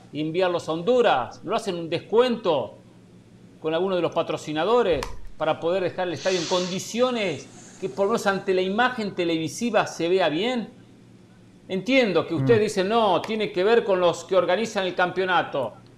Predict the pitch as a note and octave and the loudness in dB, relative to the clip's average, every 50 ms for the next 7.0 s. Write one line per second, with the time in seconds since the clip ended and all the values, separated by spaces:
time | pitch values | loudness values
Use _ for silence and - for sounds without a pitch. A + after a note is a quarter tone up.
0 | - - - - B3 C4+ D4+ D#4 D4+ C#4 A#3+ G3+ G3 F#3+ G3 C#4 D4+ C#4+ C4+ - | -20 -14 -6 -4 -2 0 2 2 2 2 0 -2 -4 -6 -2 -2 0 2 2 2
1 | - F#3 E3 E3 D#3+ - E3 D#3+ D#3 E3 F3 G#3 G#3+ G3+ F3+ - F3+ E3 D3+ E3 | 0 0 -2 -2 -2 -2 -4 -2 -2 0 0 0 0 0 -2 -2 -2 0 0 0
2 | F3+ G3+ F#3+ - F3+ E3 D#3+ D#3 - - E3+ E3 E3 D#3+ D3 C#3 C3 A#2+ A2 A2 | -2 -2 -4 -4 -4 -4 -4 -4 0 0 0 2 2 -2 -2 -2 -2 -2 -4 -6
3 | - - - - - - - - - - - - A#3+ - - G#3 G3+ G#3 G#3 G#3 | -10 -14 -20 -20 -20 -20 -20 -20 -16 -6 -2 0 2 2 2 0 0 0 0 0
4 | A#3+ B3 A#3+ G#3+ F3 D#3 - D#3+ G3+ A3+ G#3+ F#3 G#3+ A3+ B3+ B3 A3 F#3+ D#3+ F#3 | 2 4 6 6 4 4 0 -2 -2 -2 -2 -2 -2 -2 -2 -2 -2 0 -2 -2
5 | G3 G3 G3+ F3 F#3 F3 D3+ - F3+ - - B3+ B3 A3+ G3+ F3 D#3+ - - F#3+ | 0 0 0 0 -2 -4 -4 -6 -6 -4 -2 0 2 2 2 0 -2 -4 -8 -10
6 | F#3 F#3 F3 D#3+ F3 G3+ A#3 B3+ A#3 G#3+ F3+ D#3 C#3+ C3+ C3 A#2+ A2+ G#2 - - | -6 -6 -4 -2 -2 0 2 2 2 2 0 -2 -6 -12 -14 -14 -14 -16 -18 -20